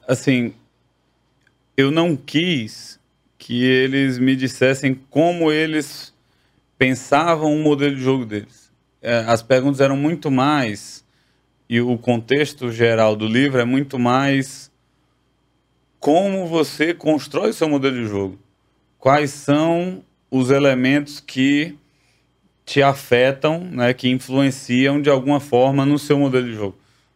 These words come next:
Por exemplo, é, a gente, talvez a gente note isso na, nas nuances dos jogos que a gente assiste, mas quando você tá dentro do processo, algumas coisas têm que tá muito claras. Por exemplo,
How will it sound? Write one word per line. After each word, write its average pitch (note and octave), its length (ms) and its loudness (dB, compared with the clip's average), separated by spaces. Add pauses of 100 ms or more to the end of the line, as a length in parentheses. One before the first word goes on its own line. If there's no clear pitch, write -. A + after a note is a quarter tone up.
(640)
Por A#2 120 2
exemplo, A2 520 -2
é, G#2 320 4
a G#2+ 120 2
gente, A#2+ 360 -2 (800)
talvez C#3+ 300 4
a D#3 100 4
gente D3+ 480 -2
note E3 560 2
isso D3+ 540 0
na, C3 320 -2
nas A#2+ 280 0
nuances D3 720 0
dos B2 200 0
jogos A#2+ 280 2
que - 80 -2
a A#2 40 2
gente A2 180 -2
assiste, C#3+ 580 -2 (720)
mas C3 1000 0 (720)
quando D3 200 2
você D3+ 240 2
tá C#3 140 4
dentro C#3+ 200 0
do D3 80 -4
processo, C3+ 360 2
algumas C3 300 -2
coisas C3+ 380 0 (120)
têm D3 160 2
que - 80 -20
tá D#3 160 0
muito D#3 180 -6
claras. C3+ 400 2
Por A2+ 140 -2
exemplo, A2+ 800 0